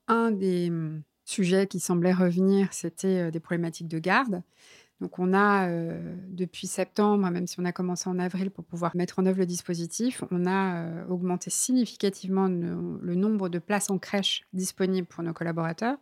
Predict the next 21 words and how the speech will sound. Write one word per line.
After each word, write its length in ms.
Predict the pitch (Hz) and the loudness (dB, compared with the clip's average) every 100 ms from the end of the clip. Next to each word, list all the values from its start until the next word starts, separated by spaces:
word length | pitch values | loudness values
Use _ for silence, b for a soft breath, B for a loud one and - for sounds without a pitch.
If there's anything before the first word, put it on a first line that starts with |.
| b b b b | b b b b
puisqu'on 240 | - 185 | -4 0
a 80 | 180 | 2
aujourd'hui 340 | 175 185 233 - | 0 0 -2 -2
deux 200 | 185 202 | 0 0
cents 180 | 202 196 | 0 -2
places 400 | 196 208 - - 180 _ - | -2 -2 -4 -10 -14 _ -2
et, 240 | 180 175 | 0 2
euh, 160 | 170 175 - b b | 0 -2 -8 b b
à 80 | - | -10
partir 240 | 180 175 180 | -6 -4 -2
de 80 | |
janvier, 260 | 175 175 180 | 0 -2 0
on 80 | 208 | 0
aura 200 | 175 175 | 0 -2
trois 180 | - 180 | -4 -4
cents 160 | 175 | -4
places. 340 | 165 165 - - | -6 -10 -12 -10
Donc, 140 | 180 180 | -8 -2
on 100 | 185 | -2
accompagne 480 | 196 208 208 208 | 0 2 2 2
aussi 340 | 190 - 226 | 2 0 -2